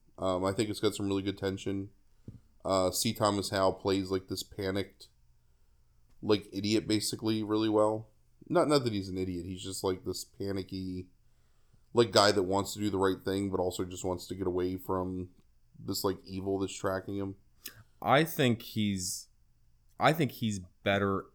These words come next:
Speaker 2: after the way he plays that character after Jennifer Jason Leigh's death than before.
Speaker 1: Yeah, I agree with that.
Speaker 2: I think, I think there's actually a couple, like, laughable scenes with him before that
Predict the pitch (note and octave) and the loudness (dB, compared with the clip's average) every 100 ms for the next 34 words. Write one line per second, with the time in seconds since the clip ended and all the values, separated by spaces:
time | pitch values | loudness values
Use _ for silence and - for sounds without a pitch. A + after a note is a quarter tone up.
0 | - G2+ G2+ - - G#2+ G2 F#2+ F#2 F2 | -2 2 2 0 -4 -2 0 -2 -4 -4
1 | G2 F#2+ G2+ G2 F#2+ G2 F#2 F2+ - F#2 | -2 2 2 0 -2 -2 -2 -2 -2 -4
2 | F2 E2+ - F#2+ G2 - G2+ F#2+ F2 F2+ | -4 -8 -2 0 0 -2 -2 -2 -2 -4
3 | F2 F2 F2 E2+ F2 E2+ F2 E2 D2+ - | -6 -6 -6 -6 -6 -6 -6 -6 -8 -12
4 | _ _ - F#2 F2 - - _ _ _ | _ _ -4 -2 -2 -4 -18 _ _ _
5 | _ - F2+ E2 - - D#2 - - - | _ -8 -6 -6 -10 -8 -8 -8 -16 -2
6 | C#3+ D3 A2+ F2+ F#2 G2 - _ _ _ | 2 4 2 -2 -2 -6 -10 _ _ _
7 | - G2+ A2 G2 - _ - G2 G#2+ A2+ | -2 2 2 0 -6 _ -6 -2 2 2
8 | G2 F2+ F2 - F2+ E2 - F2+ F2 D#2+ | 2 2 0 -2 -4 -4 -6 -6 -6 -6
9 | D2+ D2 - - D#2+ E2 E2 F2 E2 D2+ | -6 -8 -12 -14 -2 -2 -2 -6 -6 -6
10 | D2 - - F2+ E2+ E2+ E2 E2 E2 - | -8 -8 -8 -6 -6 -8 -10 -8 -10 -6
11 | E2+ D#2 D2+ - _ _ _ - F2 - | -6 -6 -8 -12 _ _ _ -16 -14 -8
12 | F2 D#2+ E2 C#2+ C2+ | -6 -4 -4 -4 -6